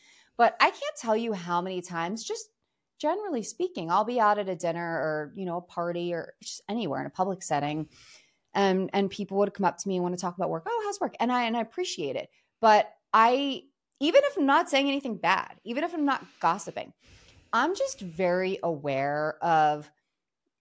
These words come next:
not saying where I work in public, not saying anything about the show in public, not saying anything about anyone I work with. You know, I, I think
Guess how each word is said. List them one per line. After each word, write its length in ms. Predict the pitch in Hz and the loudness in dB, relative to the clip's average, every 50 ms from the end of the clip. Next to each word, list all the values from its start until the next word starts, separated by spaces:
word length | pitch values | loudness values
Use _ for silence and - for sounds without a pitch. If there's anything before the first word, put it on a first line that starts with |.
| _ _ | _ _
not 420 | - 180 175 175 185 202 - - - | -10 -6 -2 0 0 0 0 -2 -6
saying 640 | - 233 214 202 202 202 196 196 196 190 196 196 - - | -2 0 0 0 0 0 0 -2 -2 -4 -4 -6 -10 -10
where 240 | 165 165 165 160 | -6 -2 0 0
I 60 | 160 151 | 0 0
work 260 | 139 139 127 - - | -2 -4 -8 -10 -12
in 80 | 147 | -16
public, 340 | 143 147 - 143 143 143 - | -14 -14 -12 -12 -14 -12 -6
not 260 | 175 185 196 - - | -2 0 0 0 -2
saying 560 | - - 233 208 202 202 196 196 196 190 185 - | -4 -2 -2 0 0 0 0 -2 -2 -4 -6 -6
anything 360 | 185 185 180 180 - 175 170 | -8 -8 -8 -6 -6 -8 -4
about 400 | 165 170 165 160 151 151 - - _ - | -2 2 4 4 4 4 2 -2 _ -10
the 100 | 180 185 | -8 -8
show 280 | 175 - 185 156 143 139 | -6 -4 -2 -2 -2 -2
in 140 | 131 135 143 | -4 -8 -10
public, 280 | 151 151 - 120 135 - | -12 -12 -12 -12 -14 -10
not 260 | - 196 190 - - - | -6 -6 -6 -6 -8 -12
saying 580 | - - 214 202 196 196 190 190 190 190 190 185 - | -12 -10 -8 -6 -6 -4 -6 -6 -6 -6 -8 -8 -8
anything 340 | - 185 180 175 180 175 165 | -6 -6 -6 -6 -6 -6 -4
about 300 | 160 160 156 156 156 - - - | 0 4 4 6 4 4 2 -4
anyone 280 | 170 165 165 160 160 | -4 -4 -2 -4 -4
I 100 | 156 151 | -4 -4
work 220 | 143 143 143 143 - | -4 -4 -6 -4 -4
with. 160 | 147 143 151 - | -6 -6 -6 -8
You 80 | - 220 | -8 -6
know, 160 | 202 165 165 - - - - _ _ _ _ _ | -6 -6 -6 -8 -16 -20 -20 _ _ _ _ _
I, 80 | - - - - - | -2 -2 0 2 2
I 100 | 233 240 | 2 2
think 500 | 233 - - 269 302 349 339 - - | 2 0 0 0 0 0 -4 -6 -14